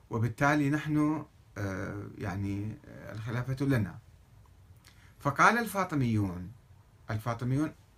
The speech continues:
دائرة أضيق من العلويين، هم علويون ولكن دائرتهم أضيق،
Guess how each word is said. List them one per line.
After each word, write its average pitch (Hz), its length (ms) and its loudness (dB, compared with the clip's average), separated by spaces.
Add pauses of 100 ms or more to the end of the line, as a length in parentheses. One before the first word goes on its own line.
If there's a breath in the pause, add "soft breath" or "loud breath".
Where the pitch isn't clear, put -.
(160)
دائرة 143 440 2
أضيق 156 460 0
من 113 160 0
العلويين، 92 720 -2 (160)
هم 117 100 -4
علويون 120 520 0
ولكن 143 520 -2 (720 soft breath)
دائرتهم 123 520 -2
أضيق، 113 400 2